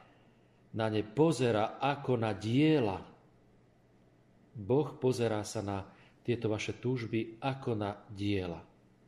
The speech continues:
Nemôžem vám povedať viac. Začala som písať tento lístok dnes ráno a nemala som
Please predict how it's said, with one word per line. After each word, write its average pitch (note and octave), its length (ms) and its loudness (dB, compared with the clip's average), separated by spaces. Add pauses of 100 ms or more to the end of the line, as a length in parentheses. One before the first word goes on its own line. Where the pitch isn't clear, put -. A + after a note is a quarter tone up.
(2000)
Nemôžem C3+ 480 4
vám G#2+ 160 2
povedať G#2 400 2
viac. G2+ 320 2 (240)
Začala A#2+ 400 2
som B2 240 -2
písať B2+ 320 2
tento B2 160 0
lístok A2 560 0
dnes G#2 240 0
ráno G#2+ 560 -2 (720)
a A#2+ 80 -4
nemala A2+ 320 2
som A2+ 160 -2